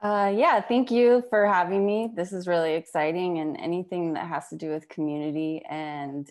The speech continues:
innovation, I'm all about being a part of and grateful to be a part of. So thank you for having me today. Um, so to share my story, I grew up in Las Vegas.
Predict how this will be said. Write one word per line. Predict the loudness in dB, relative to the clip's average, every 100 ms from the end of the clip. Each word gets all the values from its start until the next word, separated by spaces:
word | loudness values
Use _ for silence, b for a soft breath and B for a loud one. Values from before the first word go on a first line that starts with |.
| -6
innovation, | -6 -4 -6 -6 -4 -2 -2
I'm | -4 -4 -4 -4 -4
all | -4 -4
about | -4 -4 -4 -6 -12 _ _ -10
being | -6 -6
a |
part | -6 -4 0
of | 0 0
and | -2 -2 -2 -4
grateful | -6 -8 -10
to | -12
be | -10
a | -10
part | -8 -8 -8
of. | -10
So | -10 -10 -10 -10
thank | -10 -10
you | -12 -14
for | -12 -12
having | -8 -8 -8 -10
me | -12
today. | -12 -12 -12 -14 -18 B B B B B B -2
Um, | 2 2 2 -2
so | 0 0 2
to | 0 -2
share | -2 0 2 2
my | 0 -2
story, | -4 -4 0 2 0 -2
I | -4 -6
grew | -4 -4
up | -4
in | -4
Las | -4 -4
Vegas. | -4 -4 -2 -4 -4 -10